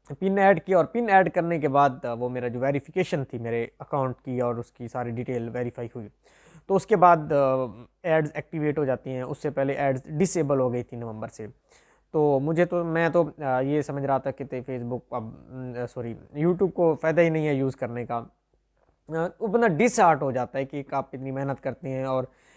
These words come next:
इतनी एड्स आ रही होती हैं और तीन चार महीने जो है एड्स रुक गई और तो सारा कुछ, और इसके अलावा जो already पेमेंट होती है उसका भी इशू होता है।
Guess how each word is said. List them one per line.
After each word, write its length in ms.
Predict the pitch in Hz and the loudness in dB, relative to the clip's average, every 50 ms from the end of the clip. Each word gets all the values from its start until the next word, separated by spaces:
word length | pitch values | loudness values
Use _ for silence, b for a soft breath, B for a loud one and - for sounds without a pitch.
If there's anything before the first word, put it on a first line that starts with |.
| b b b b _ - | b b b b _ -6
इतनी 460 | 147 127 120 - - 151 - 160 160 | -4 -4 -4 -4 -8 -12 -10 -8 -4
एड्स 280 | 147 151 147 143 139 139 | 0 2 2 2 4 4
आ 140 | 143 131 131 | 4 4 4
रही 100 | 131 127 | 4 0
होती 200 | 127 123 - 196 | -2 -2 -4 -6
हैं 80 | 139 | -4
और 100 | 135 131 | -4 -4
तीन 300 | 123 - - 147 143 135 | -4 -6 -8 -6 -6 -6
चार 240 | 127 143 131 131 131 | -2 0 0 0 0
महीने 320 | 127 131 135 131 127 127 123 | 0 -4 -4 -4 -4 -4 -4
जो 100 | 120 123 | -4 -2
है 160 | 123 127 123 - | -2 -4 -2 0
एड्स 300 | 135 131 127 127 120 131 | 0 0 0 -2 -6 -10
रुक 420 | 123 76 117 127 127 120 123 131 | -12 -10 -8 -6 -6 -6 -6 -8
गई 160 | 127 127 123 | -8 -8 -6
और 200 | 123 123 120 117 | -6 -4 -6 -6
तो 240 | - - - 127 123 | -6 -8 -8 -8 -8
सारा 280 | - - 143 135 131 127 | -2 0 0 2 2 2
कुछ, 220 | 123 131 131 - | 0 -2 -2 0
और 140 | 143 147 175 | 0 0 0
इसके 220 | 180 - - 208 | 0 0 0 4
अलावा 240 | 190 180 175 160 165 | 6 6 6 6 6
जो 280 | 151 151 160 147 147 147 | 4 4 4 6 6 4
already 340 | 143 143 143 139 143 135 | 4 2 2 0 -2 -4
पेमेंट 300 | - 143 143 139 135 127 | -4 -6 -6 -4 -4 -6
होती 180 | 127 120 - 131 | -6 -8 -6 -8
है 40 | 127 | -10
उसका 180 | 120 - 127 | -8 -8 -8
भी 100 | 117 120 | -6 -6
इशू 180 | 120 - _ 120 | -8 -8 _ -12
होता 180 | 113 113 - 113 | -12 -10 -8 -10
है। 120 | 110 117 | -10 -10